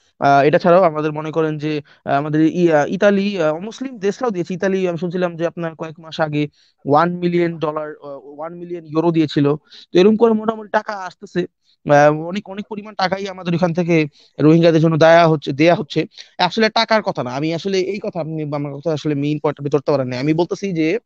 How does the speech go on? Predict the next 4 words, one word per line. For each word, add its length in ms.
আমাদের 680
উদ্বেগটা 520
ভুল, 420
আমরা 380